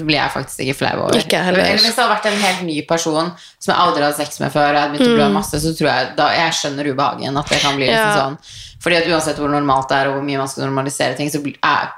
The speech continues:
Speaker 1: uansett det mest
Speaker 2: Mm.
Speaker 1: normale i verden kan være flaut. Det er normalt
Speaker 2: Ja.
Speaker 1: å prompe også, men jeg blir jo flau hvis jeg klarer å
Speaker 2: Mm.
Speaker 1: prompe foran noen.
Speaker 2: Ja.
Speaker 1: Så det er liksom sånn, jeg forstår den. Ehm, den, jeg kan, jeg kan forstå at man synes det er ubehagelig.
Speaker 2: Ja, og det er sånn, det blir jo ekstremt mye gris, og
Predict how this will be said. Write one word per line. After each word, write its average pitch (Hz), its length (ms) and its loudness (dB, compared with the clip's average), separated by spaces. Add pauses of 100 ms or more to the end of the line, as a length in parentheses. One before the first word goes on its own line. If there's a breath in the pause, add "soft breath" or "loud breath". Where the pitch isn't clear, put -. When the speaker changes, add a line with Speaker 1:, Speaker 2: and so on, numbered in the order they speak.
(140)
Speaker 1:
uansett 143 320 2
det 147 80 2
mest 214 160 4
Speaker 2:
Mm. 202 60 2 (100)
Speaker 1:
normale 139 240 2
i 143 60 2
verden 135 260 0
kan 139 180 -2
være 131 140 0
flaut. - 240 -2
Det 139 100 -2
er 135 60 -2
normalt 160 140 0 (180)
Speaker 2:
Ja. 202 80 2
Speaker 1:
å - 60 -4
prompe 139 260 -4
også, 139 160 2
men 147 80 0
jeg 139 100 2
blir 135 120 -2
jo - 20 0
flau 123 320 -2
hvis 135 160 -6
jeg 131 80 -2
klarer 247 160 2
å 214 140 2
Speaker 2:
Mm. - 20 2
Speaker 1:
prompe 202 380 0
foran 127 260 0
noen. 165 160 -2 (240 loud breath)
Speaker 2:
Ja. 214 260 4
Speaker 1:
Så - 40 -2
det 151 80 2
er 147 100 0
liksom 147 160 -6
sånn, 135 240 0
jeg 151 140 2
forstår 143 580 0
den. 147 180 0 (440)
Ehm, 165 500 -2 (160)
den, 165 120 2
jeg 196 200 0
kan, - 120 0
jeg 233 100 0
kan 277 80 -2
forstå - 240 0
at - 80 2
man 165 100 0
synes 156 160 -4
det 135 100 0
er 127 120 -2
ubehagelig. - 360 -4 (360 loud breath)
Speaker 2:
Ja, 226 240 2
og 254 80 -2
det 285 60 2
er 269 120 0
sånn, 226 340 2
det 233 140 2
blir 247 160 4
jo 202 80 0
ekstremt 247 500 0
mye 208 180 0
gris, 240 440 4
og 220 200 2